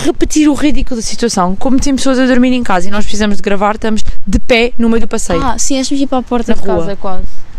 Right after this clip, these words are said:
Speaker 1: Yeah.
Speaker 2: Yeah. Estávamos sentados.
Speaker 1: Num
Speaker 2: já,
Speaker 1: carro.
Speaker 2: já fizemos muita coisa. Já lá pela rua, assim, meio abaixo.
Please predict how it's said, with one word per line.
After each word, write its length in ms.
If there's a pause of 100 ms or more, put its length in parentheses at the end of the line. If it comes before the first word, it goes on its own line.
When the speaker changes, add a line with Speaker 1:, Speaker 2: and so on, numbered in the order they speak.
Speaker 1:
Yeah. 240 (200)
Speaker 2:
Yeah. 360 (440)
Estávamos 340
sentados. 360
Speaker 1:
Num 100
Speaker 2:
já, 60
Speaker 1:
carro. 180 (180)
Speaker 2:
já 160
fizemos 220
muita 220
coisa. 300
Já 240
lá 100
pela 220
rua, 200
assim, 200
meio 200
abaixo. 640